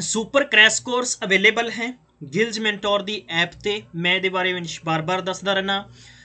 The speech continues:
ਜਿੱਥੇ ਤੁਹਾਨੂੰ ਕੰਪਲੀਟ ਟੈਸਟ ਸੀਰੀਜ਼ ਔਰ ਬਹੁਤ ਸਾਰੇ ਬੱਚਿਆਂ ਵਾਸਤੇ ਫ੍ਰੀ 'ਚ ਵੀ ਮਟੀਰੀਅਲ ਅਵੇਲੇਬਲ ਹੈ ਯਾਰ, ਤੁਸੀਂ ਡਾਊਨਲੋਡ ਕਰ ਸਕਦੇ ਹੋ, ਠੀਕ ਹੈ। ਸਾਡਾ ਮਕਸਦ ਸਿਰਫ ਔਰ ਸਿਰਫ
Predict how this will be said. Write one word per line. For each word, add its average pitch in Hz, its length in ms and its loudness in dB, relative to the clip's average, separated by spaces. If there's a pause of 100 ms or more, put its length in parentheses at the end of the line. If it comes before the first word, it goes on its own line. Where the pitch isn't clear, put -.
(120)
ਜਿੱਥੇ 160 260 -4
ਤੁਹਾਨੂੰ 208 280 -4
ਕੰਪਲੀਟ 185 460 -2
ਟੈਸਟ 170 240 2
ਸੀਰੀਜ਼ 208 360 -4 (480)
ਔਰ 240 120 4 (180)
ਬਹੁਤ 240 300 4
ਸਾਰੇ 302 200 4
ਬੱਚਿਆਂ 247 360 2
ਵਾਸਤੇ 226 340 0
ਫ੍ਰੀ 311 320 6
'ਚ 330 100 -2
ਵੀ 285 140 4 (180)
ਮਟੀਰੀਅਲ 214 460 -2
ਅਵੇਲੇਬਲ 185 440 0
ਹੈ 170 40 0
ਯਾਰ, 165 220 -2
ਤੁਸੀਂ 208 280 -8
ਡਾਊਨਲੋਡ 180 440 -2
ਕਰ 160 180 -6
ਸਕਦੇ 147 340 -8
ਹੋ, 127 140 -14 (560)
ਠੀਕ 196 200 -2
ਹੈ। 247 80 6 (280)
ਸਾਡਾ 233 380 4
ਮਕਸਦ 233 420 -2
ਸਿਰਫ 220 340 -4
ਔਰ 226 100 0
ਸਿਰਫ 226 360 -2